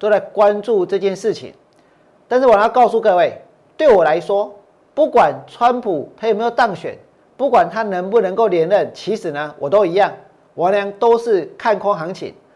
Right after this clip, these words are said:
王良都会去放空股票。而且我告诉各位，其实呢，不要以为哦，如果川普当选了之后，股票市场它就一定会大涨，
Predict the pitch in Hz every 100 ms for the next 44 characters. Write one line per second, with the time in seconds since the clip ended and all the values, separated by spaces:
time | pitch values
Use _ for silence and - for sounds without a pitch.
0 | _ 147 180 190 190 190 233 226 226 202
1 | 226 185 - - - 220 196 208 202 117
2 | 160 135 - _ _ _ _ _ - 226
3 | 190 156 214 208 202 175 160 120 - _
4 | _ _ _ _ _ - 185 247 240 165
5 | 175 180 180 - 196 240 233 233 160 135
6 | 131 139 151 165 - 156 233 214 151 -
7 | - - 240 226 175 143 - 226 180 165
8 | 147 151 214 175 - - 156 214 220 220
9 | 143 202 220 - 196 185 233 190 - 220
10 | 220 220 - 147